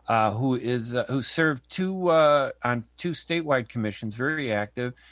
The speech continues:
and was appointed, uh, in twenty nineteen to the Dearborn School Board. Um, and he's running for re-election to a six-year term for the Dearborn School Board. I, I know he has a tight schedule this morning, but, uh,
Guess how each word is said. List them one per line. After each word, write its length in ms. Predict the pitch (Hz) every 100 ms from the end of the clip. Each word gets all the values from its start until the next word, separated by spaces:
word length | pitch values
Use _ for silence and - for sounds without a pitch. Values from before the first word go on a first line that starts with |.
| - _
and 240 | 123 127
was 180 | 123 120
appointed, 760 | 107 - 135 143 143 139 135 143
uh, 400 | 131 127 123 117
in 200 | 117 113
twenty 320 | - 135 131
nineteen 480 | 123 120 117 135 123
to 100 | 127
the 140 | 113
Dearborn 480 | 101 120 117 117 104
School 320 | - - 139
Board. 420 | 123 110 107 127 151 _ _ _ _ _
Um, 300 | 113 120 117
and 160 | 120 117
he's 220 | 123 117
running 280 | 120 127 127
for 280 | - 127 120
re-election 720 | 117 123 117 123 123 - 117
to 160 | 117 110
a 20 |
six-year 480 | - 190 - 127 110
term 400 | - 107 92 90 _ _
for 100 | -
the 100 | 110
Dearborn 480 | 101 113 107 104 101
School 300 | - - 107
Board. 280 | 104 113 120
I, 180 | 113 107
I 100 | 123
know 200 | 123 131
he 80 | 127
has 160 | 117 110
a 200 | 104 - _
tight 260 | - 143 123
schedule 560 | - 120 117 120 110 - _ _ -
this 220 | 110 -
morning, 500 | 123 120 113 110 104
but, 300 | 117 107 -
uh, 280 | 117 110